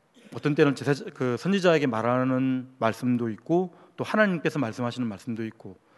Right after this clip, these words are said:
오늘 말씀도 대명사로 해당되는 그 말씀, 그, 그 해당되는 지칭하는 사람이 누구인지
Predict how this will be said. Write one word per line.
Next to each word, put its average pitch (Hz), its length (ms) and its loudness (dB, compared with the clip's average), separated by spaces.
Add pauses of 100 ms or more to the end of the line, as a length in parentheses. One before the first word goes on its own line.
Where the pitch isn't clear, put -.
(440)
오늘 185 220 4
말씀도 143 680 6 (800)
대명사로 147 720 6
해당되는 139 640 2
그 139 440 2
말씀, 131 580 -6
그, 131 200 -6 (120)
그 131 240 -2
해당되는 143 400 0
지칭하는 139 1080 -2
사람이 120 380 0
누구인지 123 720 -2